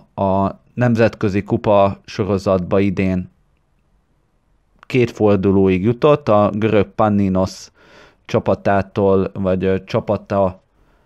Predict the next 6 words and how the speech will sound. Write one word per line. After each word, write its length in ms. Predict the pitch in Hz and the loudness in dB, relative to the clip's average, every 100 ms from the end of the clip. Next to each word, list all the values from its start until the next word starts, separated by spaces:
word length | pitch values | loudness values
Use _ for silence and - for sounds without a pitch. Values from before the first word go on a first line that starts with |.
| _ _ _ | _ _ _
volt 440 | 110 107 101 - | -6 0 0 2
az, 120 | 101 | -2
aki 460 | 98 - 98 98 - - - | -2 -2 -2 -2 -4 -12 -14
megállt, 840 | 107 107 104 101 104 117 - - - _ - | -6 -2 0 0 0 0 -4 -16 -20 _ -8
parancsolt 640 | 104 107 104 - 117 120 | -4 -2 -2 -2 -2 -2
nekik. 420 | 135 - 175 - | -6 -6 -8 -8